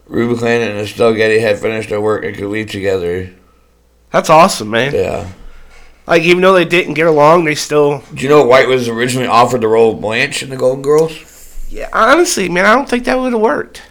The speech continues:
Speaker 1: And Rue McClanahan was offered the role of, of Ross, the two characters being, uh, Rose,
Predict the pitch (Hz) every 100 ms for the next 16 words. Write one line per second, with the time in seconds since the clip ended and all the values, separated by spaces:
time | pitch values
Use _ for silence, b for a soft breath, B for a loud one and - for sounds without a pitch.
0 | b b b - 113 117 117 98 120 127
1 | 131 120 107 120 120 117 120 117 104 101
2 | 101 - b b b b b b b b
3 | _ _ - 110 110 120 127 127 104 101
4 | 123 120 120 117 117 113 104 113 110 113
5 | 107 _ _ _ _ _ _ _ _ _
6 | _ _ - 110 117 123 127 135 131